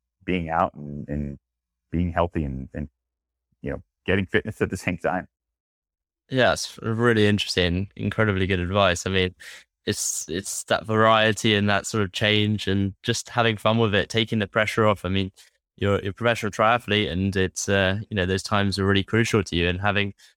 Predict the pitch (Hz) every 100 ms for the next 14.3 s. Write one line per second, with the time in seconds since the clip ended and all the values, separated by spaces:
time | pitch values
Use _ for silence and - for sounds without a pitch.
0 | _ 120 117 120 113 113 92 95 107 104
1 | 104 104 107 95 98 101 90 90 92 92
2 | 95 - - - 90 104 - 104 - 110
3 | 98 92 98 98 101 90 95 98 - -
4 | - 95 90 - 101 107 90 - 98 -
5 | - _ _ _ _ _ _ _ 127 123
6 | 170 220 - 147 113 95 90 98 104 165
7 | 107 98 156 - 139 127 107 101 95 101
8 | 101 143 127 - - _ 170 127 123 175
9 | 160 170 170 139 120 113 135 135 123 113
10 | 147 156 135 143 139 135 135 127 117 123
11 | 120 110 123 - _ - 113 104 104 101
12 | 110 104 95 101 101 98 95 95 110 95
13 | 85 - _ _ _ - 147 - 117 110
14 | 82 92 85